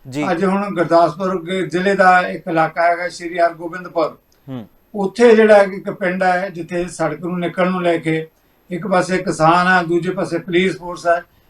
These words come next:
Speaker 2: ਵੱਡੀ ਗਿਣਤੀ 'ਚ ਖੜੀ ਹੋਈ ਹੈ। ਆਖਿਰ ਇਹ ਸੁਨੇਹਾ ਕਿਉਂ ਜਾਂਦਾ ਹੈ?
Speaker 1: ਹੂੰ।
Speaker 2: ਕੀ ਅਸੀਂ ਕਿਸਾਨਾਂ ਦੀ ਜ਼ਮੀਨ ਜ਼ਬਰਦਸਤੀ ਲੈਣਾ ਚਾਹੁੰਦੇ ਹਾਂ? ਇਹਨੂੰ ਮੁਆਵਜ਼ਾ ਤਾਂ ਮਿਲਣਾ ਹੀ ਚਾਹੀਦਾ ਹੈ।
Speaker 1: ਹੂੰ।
Speaker 2: ਇਹ ਗੱਲ ਉਹਨਾਂ ਦੀ ਵਾਜਬ ਗੱਲ ਹੈ।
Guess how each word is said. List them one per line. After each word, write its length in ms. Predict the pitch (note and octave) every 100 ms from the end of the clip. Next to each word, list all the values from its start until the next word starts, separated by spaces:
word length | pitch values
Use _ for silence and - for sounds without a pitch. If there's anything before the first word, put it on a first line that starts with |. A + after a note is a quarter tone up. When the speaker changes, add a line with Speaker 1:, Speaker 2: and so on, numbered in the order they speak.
| -
Speaker 2:
ਵੱਡੀ 320 | F3 E3+ F#3 E3
ਗਿਣਤੀ 340 | F3 E3 F3
'ਚ 140 | E3+
ਖੜੀ 240 | D#3+ E3+ F#3
ਹੋਈ 240 | E3 E3
ਹੈ। 160 | D#3 D#3 _ _ _ _ -
ਆਖਿਰ 260 | F#3 G#3 B3
ਇਹ 60 |
ਸੁਨੇਹਾ 420 | A#3+ A#3+ F3+ G3+ A3+
ਕਿਉਂ 300 | A3+ G3+ G3
ਜਾਂਦਾ 280 | G3 F3+
ਹੈ? 80 | D3 - _ _ -
Speaker 1:
ਹੂੰ। 160 | A#2+ G2 _ _ _ _
Speaker 2:
ਕੀ 200 | - F3+
ਅਸੀਂ 200 | G3 G#3
ਕਿਸਾਨਾਂ 460 | G3 G#3+ E3 D#3+ F#3
ਦੀ 160 | F#3+ G3
ਜ਼ਮੀਨ 360 | E3+ E3+ F#3
ਜ਼ਬਰਦਸਤੀ 580 | D#3+ D#3 D#3+ F3+ F3 G3
ਲੈਣਾ 200 | F#3+ F#3+
ਚਾਹੁੰਦੇ 280 | F#3+ G#3 A3
ਹਾਂ? 60 |
ਇਹਨੂੰ 180 | A3 A3
ਮੁਆਵਜ਼ਾ 340 | G3 F3+ E3 G3
ਤਾਂ 120 | G3
ਮਿਲਣਾ 260 | F3+ F3+
ਹੀ 60 | F#3+
ਚਾਹੀਦਾ 340 | G#3 G3 G3
ਹੈ। 140 | G3 G3+ _ _ B3
Speaker 1:
ਹੂੰ। 140 | G#3 F#3
Speaker 2:
ਇਹ 120 | F#3
ਗੱਲ 180 | F#3+ F#3+
ਉਹਨਾਂ 160 | F#3+ F#3+
ਦੀ 120 | F3+
ਵਾਜਬ 380 | D#3+ D#3+ F#3 F#3
ਗੱਲ 160 | F#3
ਹੈ। 220 | F#3 F#3